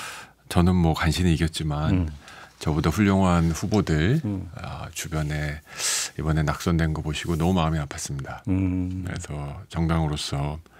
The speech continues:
Speaker 1: 국민의힘 다시는 지고 싶지 않고
Speaker 2: 음.
Speaker 1: 또 하나는 제가 작년 가을에, 아, 시대전환과 국민의힘 합당하면서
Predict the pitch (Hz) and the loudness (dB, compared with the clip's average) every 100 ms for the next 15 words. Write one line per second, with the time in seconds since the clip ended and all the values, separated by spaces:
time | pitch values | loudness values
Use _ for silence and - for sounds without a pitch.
0 | - - - - - 85 80 78 71 - | -20 -20 -20 -14 -2 2 2 2 -2 -2
1 | - 87 85 80 78 - 78 73 - 73 | 0 2 2 2 -2 -2 -4 -4 -6 -4
2 | 117 104 95 95 98 - - - 110 113 | 0 0 0 0 0 0 0 -2 2 4
3 | 113 104 104 92 85 85 85 80 76 - | 6 6 6 6 6 6 6 6 2 2
4 | 78 82 85 - 80 82 73 85 76 - | 4 6 4 4 4 4 2 2 -2 -8
5 | - 76 73 73 73 - 87 82 76 73 | -12 -6 -4 -4 -6 -4 -2 0 0 -2
6 | 71 73 78 78 78 73 90 98 92 69 | -4 -4 -2 0 0 0 0 0 -2 -4
7 | 69 - - | -6 -8 -10